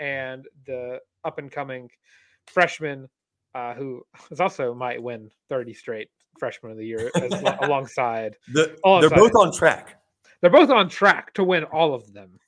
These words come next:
Speaker 2: <laughs>
Speaker 1: So go ahead and put that down as a lock for S E C freshman of the year for Savannah Scott, 'cause I think she is gonna be playing her way well into that,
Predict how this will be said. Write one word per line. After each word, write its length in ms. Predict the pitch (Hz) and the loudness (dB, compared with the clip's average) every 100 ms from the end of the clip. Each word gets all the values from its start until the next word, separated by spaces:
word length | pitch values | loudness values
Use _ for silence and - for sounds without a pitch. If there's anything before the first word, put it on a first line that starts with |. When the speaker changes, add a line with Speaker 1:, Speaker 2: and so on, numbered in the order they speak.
| 147 | -12
Speaker 2:
<laughs> 40 | - - - _ | -12 -14 -18 _
Speaker 1:
So 540 | - - 202 143 120 - 160 | -14 0 2 2 -2 -8 -4
go 180 | 175 196 | 2 2
ahead 360 | 185 185 175 175 | 4 2 0 -2
and 380 | 165 160 156 156 _ _ _ 202 - _ _ | -6 -6 -8 -20 _ _ _ -20 -20 _ _
put 120 | 170 | -12
that 100 | 151 147 | -8 -8
down 120 | 147 | -8
as 80 | 135 | -8
a 60 | |
lock 420 | 123 123 117 - | -8 -6 -8 -10
for 140 | - 131 | -16 -14
S 140 | 131 _ | -14 _
E 40 | 127 | -20
C 40 | |
freshman 400 | 120 180 185 135 | -10 -8 -8 -12
of 80 | 110 | -18
the 100 | 110 | -18
year 340 | 104 101 98 _ _ _ _ | -18 -18 -20 _ _ _ _
for 100 | - | -12
Savannah 340 | 135 127 113 104 | -12 -12 -14 -14
Scott, 360 | - 117 104 _ | -14 -14 -14 _
'cause 160 | 123 - | -20 -16
I 80 | 135 | -16
think 300 | 135 120 107 | -14 -18 -20
she 140 | - | -16
is 120 | 120 120 | -16 -12
gonna 160 | 117 | -14
be 60 | 113 _ | -14 _
playing 240 | 117 110 107 | -20 -20 -16
her 140 | 117 | -14
way 200 | 113 107 104 | -12 -12 -12
well 600 | 110 139 156 143 110 110 | -8 -2 0 0 -4 -10
into 220 | 120 123 | -18 -16
that, 340 | 113 110 107 | -16 -16 -18